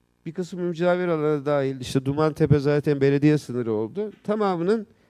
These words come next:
Bolu Belediyesi mücavir sahasına alınması için müracaatımızı yapmışız. Belediye meclisinde de bu kararı oy birliğiyle almışız.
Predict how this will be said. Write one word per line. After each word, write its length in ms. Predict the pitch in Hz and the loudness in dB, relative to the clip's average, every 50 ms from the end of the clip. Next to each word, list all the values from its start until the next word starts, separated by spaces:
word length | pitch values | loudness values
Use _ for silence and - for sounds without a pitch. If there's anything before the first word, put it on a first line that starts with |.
| _ _ _ _ _ _ _ | _ _ _ _ _ _ _
Bolu 240 | - 185 208 214 202 | -2 -2 0 2 2
Belediyesi 520 | 196 190 175 175 160 170 175 170 156 - 208 | 2 2 2 2 0 0 -2 -2 -4 -6 -6
mücavir 420 | 185 180 170 185 185 196 196 196 | -6 -2 0 0 2 4 4 4
sahasına 500 | - - 185 170 156 156 151 151 147 156 | 4 6 6 6 6 4 2 2 2 4
alınması 460 | 160 170 180 185 185 185 175 156 175 | 4 4 2 2 0 0 2 2 0
için 200 | 165 - - 208 | 0 0 0 0
müracaatımızı 760 | 196 185 175 180 175 156 165 170 160 - 185 175 190 190 208 | 2 4 6 6 4 4 2 0 0 0 -2 -6 -4 -2 0
yapmışız. 500 | 196 180 170 - - - - 107 95 110 | 0 0 0 -2 -4 -4 -4 -4 -4 -2
Belediye 340 | 139 143 143 143 151 156 156 | -2 -2 -2 -2 -2 -2 -2
meclisinde 500 | 151 151 147 147 135 - 156 147 139 139 | 0 -2 -2 -2 -4 -8 -10 -8 -6 -6
de 100 | 139 143 | -6 -6
bu 60 | 151 | -4
kararı 380 | 170 160 143 143 147 156 170 185 | -2 0 0 2 0 0 0 0
oy 200 | 180 175 165 131 | 0 0 -2 -2
birliğiyle 340 | 127 120 123 139 185 220 | -4 -4 -2 -2 0 0
almışız. 540 | 208 185 165 135 104 - - 87 - - - | 0 0 0 0 -4 -6 -8 -12 -16 -18 -20